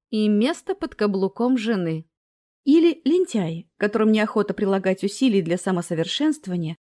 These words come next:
а проще обругать кого-то из успешных людей и дальше пребывать в расслаблении.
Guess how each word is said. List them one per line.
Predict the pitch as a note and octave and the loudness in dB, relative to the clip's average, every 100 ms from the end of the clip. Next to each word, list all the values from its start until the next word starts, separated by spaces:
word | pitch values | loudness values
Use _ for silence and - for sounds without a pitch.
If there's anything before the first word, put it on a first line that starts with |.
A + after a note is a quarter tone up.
| _ - | _ -6
а | E4 | -2
проще | E4 D4 C#4 | 0 0 0
обругать | A#3+ B3+ C#4+ C#4 | 0 0 0 -2
кого-то | A3 A3 G#3 | 0 0 0
из | G3+ | 0
успешных | G3 - G3 - F#3 | -2 -2 -2 -2 -2
людей | G3 G3 C4 C4+ _ _ _ | -2 0 -2 -2 _ _ _
и | G3 | -2
дальше | F#3+ C#4 E4 D4 | 0 0 -2 -6
пребывать | B3 F#3+ F3 G3 G#3 | -4 -2 -2 -4 -4
в | G#3 | -6
расслаблении. | G3+ - A3 G3 F3 E3+ E3 E3+ | -6 -6 -6 -6 -8 -8 -12 -14